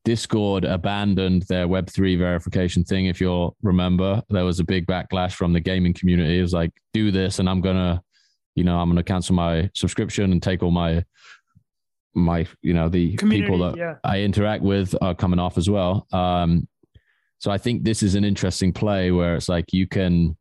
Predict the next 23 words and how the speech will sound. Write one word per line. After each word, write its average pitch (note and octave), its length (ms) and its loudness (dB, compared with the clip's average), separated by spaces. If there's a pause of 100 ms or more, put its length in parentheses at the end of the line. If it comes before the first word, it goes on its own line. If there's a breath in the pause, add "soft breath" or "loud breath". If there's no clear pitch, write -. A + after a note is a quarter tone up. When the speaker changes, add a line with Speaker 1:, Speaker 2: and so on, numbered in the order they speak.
(420)
Speaker 1:
Twitter F#2+ 420 -2
can F2+ 200 0
ride F2 460 0
some F2 240 0
of E2 120 0
that F2 180 0
momentum E2+ 540 2
that E2+ 120 2
these E2 160 0
communities F2 540 2
are E2+ 80 2
creating, F2+ 680 0
and F2 520 0 (600)
they G#2+ 140 0
probably A#2+ 320 0
have G2+ 220 0
ambitions F2+ 600 0
to F#2+ 120 -2
become, F2 440 0
like, E2 220 -2
the F2 100 -2
de E2 120 -4
facto E2+ 960 -2